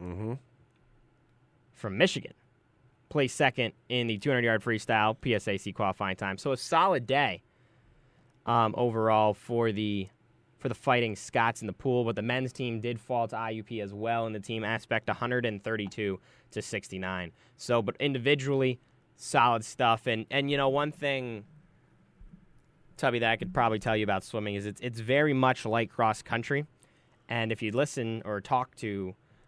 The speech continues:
Speaker 2: uh, Rick Hammer, our cross country coach here at Edinboro at all,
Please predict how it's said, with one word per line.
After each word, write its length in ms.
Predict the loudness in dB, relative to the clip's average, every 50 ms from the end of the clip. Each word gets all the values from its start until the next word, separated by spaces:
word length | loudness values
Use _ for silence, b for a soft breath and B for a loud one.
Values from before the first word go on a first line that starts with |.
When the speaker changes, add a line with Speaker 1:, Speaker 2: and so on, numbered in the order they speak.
| b _ -4
Speaker 2:
uh, 260 | -2 0 2 2 0 0
Rick 180 | -2 -4 -4
Hammer, 320 | -2 -2 0 0 0 0 0
our 220 | 2 2 2 0
cross 260 | 0 -2 -4 -4 -6
country 300 | -8 -10 -10 -10 -12 -12
coach 400 | -10 -10 -8 -8 -10 -12 -18 -20 b b b b b b b
here 200 | _ -6 -4 -2
at 60 | 0 0
Edinboro 360 | 0 0 0 -2 -2 -2 0
at 60 | 4
all, 380 | 6 6 6 6 6 2 -2 -8